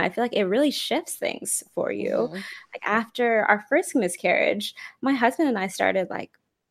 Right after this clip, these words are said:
Speaker 1: doing things we had never done before, like taking, like, a lot of trips together, playing tennis together. I took up skateboarding. Like, what a weird, random thing to start doing. But again, like, it just shifts things for you in some kind of way.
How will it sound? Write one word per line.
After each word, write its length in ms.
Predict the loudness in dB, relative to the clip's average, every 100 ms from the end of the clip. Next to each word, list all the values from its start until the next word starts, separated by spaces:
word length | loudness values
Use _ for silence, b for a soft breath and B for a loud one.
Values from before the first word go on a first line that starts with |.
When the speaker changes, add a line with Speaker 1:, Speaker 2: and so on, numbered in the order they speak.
| _ _ -14 -2
Speaker 1:
doing 320 | 2 6 6
things 180 | 6 6
we 80 | 6
had 80 | 6
never 220 | 6 6
done 140 | 6
before, 180 | 6 4
like 120 | 4
taking, 320 | 4 2 4 4
like, 140 | 4
a 40 | 4
lot 160 | 4
of 100 | 2
trips 300 | 2 0 0
together, 580 | 0 4 4 6 6 4 B B 2
playing 360 | 6 6 4
tennis 360 | 0 0 0 2
together. 280 | 2 4 6
I 100 | 6
took 160 | 4 2
up 80 | 2
skateboarding. 720 | 0 2 4 6 4 4 2
Like, 120 | 6
what 100 | 10
a 80 | 8
weird, 340 | 8 6 6 8
random 440 | 10 12 12 8
thing 220 | 8 6
to 80 | 6
start 300 | 8 8 8
doing. 400 | 4 4 4 4
But 320 | 0 6 4 4 B B B
again, 360 | 2 6 6
like, 120 | 6 4
it 140 | 4
just 160 | 2 2
shifts 400 | 4 6 6 4
things 300 | 4 4 2
for 120 | 0
you 180 | 2 0
in 80 | 0
some 180 | -2 -2
kind 240 | 0 0
of 120 | 0
way. 460 | 2 2 2 0 -2